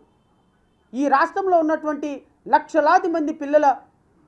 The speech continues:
భవిష్యత్తుతోటి ఆటలాడుకున్నటువంటి మీరు, ఈరోజు ఈ రాష్ట్ర పరిపాలనని, రాష్ట్రాన్ని అధోగతి పాలు తీసుకొచ్చినటువంటి మీరు,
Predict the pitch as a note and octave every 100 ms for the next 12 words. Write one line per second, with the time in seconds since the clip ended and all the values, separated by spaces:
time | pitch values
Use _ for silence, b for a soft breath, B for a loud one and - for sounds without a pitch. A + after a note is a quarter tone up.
0 | _ _ _ _ _ _ _ _ _ _
1 | F#3 D4 D#4+ F#4 E4 D#4 D#4 C#4+ C4 D#4+
2 | E4+ D#4 D#4 C#4 C#4+ C#4 B3 G#3 C4+ E4
3 | C4 G#3+ _ _ _ _ _ - C#4+ E4
4 | F4 D4 C4 B3+ D#4+ F#4 - C#4 D4 E4+
5 | D#4+ D4 D4+ C4 C4+ D#4 E4 D#4+ D4 A#3+
6 | E4+ F#4+ F4 - C#4+ C#4+ C#4+ C#4 - C4+
7 | C4 C4 A#3 A#3 D4+ D4